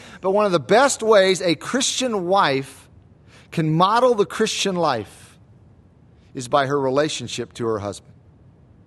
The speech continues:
You see, there's more to this than just having a good marriage. God wants wives to demonstrate by their relationship to their husbands how Christians ought to relate to Christ.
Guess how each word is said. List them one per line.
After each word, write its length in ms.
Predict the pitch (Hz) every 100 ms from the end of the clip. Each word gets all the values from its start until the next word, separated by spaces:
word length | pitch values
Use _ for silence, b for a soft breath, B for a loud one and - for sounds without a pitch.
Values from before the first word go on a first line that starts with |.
| _ _ - - - -
You 80 | 139
see, 180 | - 208
there's 220 | 185 139
more 260 | 165 196 233
to 140 | 185
this 220 | 160 160
than 140 | - 151
just 200 | 165 -
having 260 | 170 147
a 60 | 131
good 180 | 131 117
marriage. 580 | 139 151 92 - - - _ _ _ - _ - - - - _ -
God 340 | 123 175 214 220
wants 360 | 208 202 -
wives 840 | 160 190 208 143 131 147 160 - - b b
to 100 | 160
demonstrate 960 | 139 185 247 262 - - 151 139 151 - B
by 420 | 127 165 185 240
their 180 | 226 240
relationship 760 | 226 220 208 220 196 180 202 -
to 140 | 180
their 140 | 175
husbands 760 | 151 - 233 170 151 147 156 - B B
how 200 | - 175
Christians 880 | - - 262 254 - 156 151 160 - B B
ought 560 | 214 170 147 - - -
to 100 | 165
relate 560 | 165 185 147 127 - - - - -
to 100 | 139
Christ. 720 | - 131 101 - - -